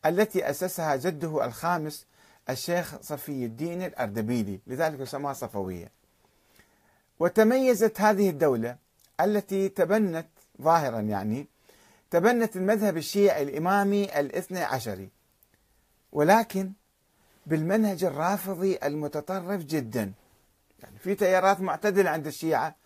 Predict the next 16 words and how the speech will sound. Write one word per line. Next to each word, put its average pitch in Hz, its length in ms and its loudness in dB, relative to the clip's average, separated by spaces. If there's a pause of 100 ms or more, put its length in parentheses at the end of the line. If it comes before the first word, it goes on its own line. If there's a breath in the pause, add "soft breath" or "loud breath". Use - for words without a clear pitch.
(360 soft breath)
ولكن 196 400 8
هؤلاء 196 340 6
الصفويين 165 800 0
لأسباب 214 460 2
سياسية 139 760 0 (680 soft breath)
تبنوا 254 460 4
المنهج 240 520 -2 (220)
الرافضي 165 760 6 (140)
العنيف 156 680 2 (3000 soft breath)
اللي 160 180 0
كان 190 260 2
ضمنه 185 500 0
سب 185 320 -4
الخلفاء 147 580 -6
الثلاثة 175 500 -8
علنا 120 500 -4